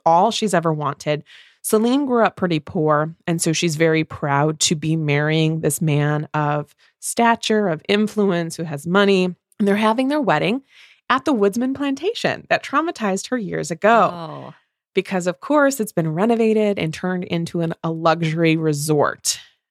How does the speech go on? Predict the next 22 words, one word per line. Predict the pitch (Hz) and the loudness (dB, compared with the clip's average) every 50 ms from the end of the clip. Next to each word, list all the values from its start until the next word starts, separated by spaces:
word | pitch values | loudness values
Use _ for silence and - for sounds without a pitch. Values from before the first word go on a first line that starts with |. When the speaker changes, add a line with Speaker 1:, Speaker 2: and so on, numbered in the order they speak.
| _ _ _ | _ _ _
Speaker 1:
And | 175 175 170 165 160 156 156 151 156 160 156 | -2 0 2 2 2 2 2 0 -2 -2 -2
despite | 170 160 - - - 190 196 214 208 | -2 -2 -4 -2 0 0 0 2 0
her | 233 240 | 0 0
reservations, | 233 226 220 214 220 185 170 160 160 147 - 160 160 165 156 160 | 2 2 2 2 0 0 2 0 0 0 -2 -4 -6 -6 -6 -6
Mira's | 165 160 160 156 156 151 143 165 | -4 -2 0 0 0 0 0 -2
like, | 160 151 - _ _ _ _ _ - | -4 -4 -6 _ _ _ _ _ 0
"Okay, | 175 180 180 - 147 135 - 143 - _ _ _ _ _ _ - | 0 0 0 0 -2 -2 -2 -4 -6 _ _ _ _ _ _ -2
I'm, | 160 165 175 - - | 0 0 0 0 0
this | 190 196 - 214 | 0 0 0 -2
is | 196 | -2
my | 208 190 160 | 0 0 0
oldest | 156 156 160 160 - - | 0 0 0 -2 -4 -2
friend. | - 269 262 254 254 240 240 233 - _ - - - _ _ _ _ | 0 0 2 2 2 0 -2 -4 -6 _ -20 -20 -20 _ _ _ _
We | 208 202 208 | -2 -2 0
have | 214 196 - | -2 0 0
history. | 180 165 - - - 185 175 170 165 165 160 156 170 - _ _ _ _ _ _ _ _ _ - | 0 0 0 0 0 0 2 2 2 2 0 -2 -4 -8 _ _ _ _ _ _ _ _ _ 0
I | 165 160 160 | 2 2 2
will | 170 170 | 2 2
be | 156 170 165 160 | 0 0 -2 0
in | 156 151 | 0 0
your | 151 147 147 | 0 -2 -4
wedding." | - - - - - - | -6 -8 -10 -12 -12 -14